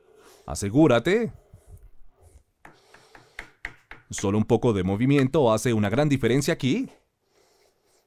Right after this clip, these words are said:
Ahora, no necesito deslizar esto. Solo necesito medir hasta la línea y mirar si esta es cuadra. Uno y un cuarto. Eso está muy cerca.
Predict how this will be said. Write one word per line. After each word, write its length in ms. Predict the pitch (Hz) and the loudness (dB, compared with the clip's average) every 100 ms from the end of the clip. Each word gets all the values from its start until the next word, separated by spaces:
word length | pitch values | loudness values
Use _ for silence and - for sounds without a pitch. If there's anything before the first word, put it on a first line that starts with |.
| _ - | _ -2
Ahora, 640 | 160 190 185 185 123 87 - | 2 2 4 2 2 0 -4
no 180 | 90 | -2
necesito 520 | 101 110 139 185 165 170 | 0 0 -2 -2 -2 0
deslizar 480 | 160 131 135 175 | 0 2 0 0
esto. 440 | 185 123 196 254 - | 0 0 0 0 -4
Solo 340 | - - 101 104 | -8 -2 0 2
necesito 480 | 110 107 135 156 147 | 0 0 -4 -2 0
medir 300 | 113 113 117 | 0 0 -2
hasta 160 | - | -2
la 100 | - | -2
línea 360 | 165 156 156 180 | 0 0 2 2
y 60 | |
mirar 300 | 185 190 196 | 2 2 0
si 160 | 208 120 | 0 -2
esta 220 | 95 - | -2 -2
es 100 | 110 | -2
cuadra. 480 | - 123 101 196 240 - - | 2 2 4 0 -2 -10 -2
Uno 320 | 175 208 196 | 0 2 0
y 80 | 214 | 0
un 120 | 240 | 0
cuarto. 520 | 170 101 - 233 214 - _ _ _ _ _ _ _ _ _ _ _ _ _ - | 0 0 0 0 -2 -10 _ _ _ _ _ _ _ _ _ _ _ _ _ -4
Eso 380 | 110 107 131 95 | -2 0 2 2
está 220 | 82 107 | 0 2
muy 120 | 110 | 2
cerca. 540 | 123 143 101 175 233 | 4 2 2 0 -2